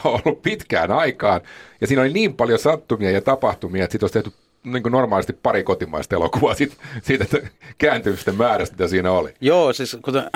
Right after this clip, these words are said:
Speaker 2: <laughs> kiitos, kiitos tuosta kommentista. Tota, kuten sanoin, ensimmäinen versio oli joku kaksisataaviisikymmentäneljä sivua pitkä aikoina, kun mä tein sen. Siinä oli kolmekymmentäviisi hahmoa ja sitten mua otettiin niinku niskaski ja sanottiin, että, että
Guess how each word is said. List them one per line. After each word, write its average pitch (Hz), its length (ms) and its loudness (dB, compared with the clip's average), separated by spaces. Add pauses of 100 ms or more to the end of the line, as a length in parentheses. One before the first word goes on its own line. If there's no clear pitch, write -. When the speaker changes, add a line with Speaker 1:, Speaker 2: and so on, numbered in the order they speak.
Speaker 2:
<laughs> 143 200 0
kiitos, 156 340 0 (220)
kiitos 143 280 0
tuosta 123 200 -4
kommentista. 131 540 0
Tota, 131 360 2 (460)
kuten 143 180 2
sanoin, 156 300 2
ensimmäinen 143 420 2
versio 135 400 2
oli 113 80 4
joku 110 140 -2
kaksisataaviisikymmentäneljä 123 1200 -2
sivua 104 280 -4
pitkä 123 340 -2
aikoina, 95 300 -2
kun 98 120 -6
mä 98 40 -4
tein 113 280 2
sen. 95 120 -2
Siinä 104 180 -2
oli 98 60 -2
kolmekymmentäviisi 107 520 -4
hahmoa 104 420 -2
ja 90 100 -8
sitten 98 380 -8
mua 104 200 -6
otettiin 101 340 -6
niinku 104 160 -4
niskaski 104 460 -4
ja 95 80 -4
sanottiin, 95 440 -6
että, - 240 -10
että - 200 -18